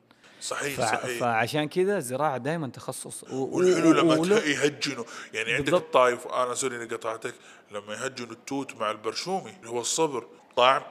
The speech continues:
Speaker 1: يا
Speaker 2: بالضبط.
Speaker 1: ناس،
Speaker 2: هنا،
Speaker 1: إذا ما
Speaker 2: هنا
Speaker 1: جربت أنت
Speaker 2: تخصص،
Speaker 1: فوت نص عمرك.
Speaker 2: هنا تخصص مختلف تمامًا. أنا، أنا أعرف شوية من التخصص هذا. ليش؟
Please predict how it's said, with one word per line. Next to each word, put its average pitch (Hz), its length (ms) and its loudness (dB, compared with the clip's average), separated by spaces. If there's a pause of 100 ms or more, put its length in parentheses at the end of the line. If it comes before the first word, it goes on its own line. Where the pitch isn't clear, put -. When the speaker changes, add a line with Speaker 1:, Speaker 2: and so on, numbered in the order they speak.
(140)
Speaker 1:
يا 104 240 -4
Speaker 2:
بالضبط. 117 360 4
Speaker 1:
ناس، 160 320 2
Speaker 2:
هنا، 202 160 0
Speaker 1:
إذا 233 80 6
ما 139 140 10
Speaker 2:
هنا 139 40 12
Speaker 1:
جربت 156 340 8
أنت 151 80 4
Speaker 2:
تخصص، 139 160 0
Speaker 1:
فوت 139 320 8
نص 120 160 0
عمرك. 107 260 -4
Speaker 2:
هنا 196 220 2
تخصص 226 760 -6 (260)
مختلف 202 520 0
تمامًا. 170 500 -2
أنا، 226 380 -2
أنا 214 160 0
أعرف 220 480 -4
شوية 226 400 2
من 196 100 0
التخصص 185 440 -6
هذا. 190 160 2
ليش؟ 214 240 -2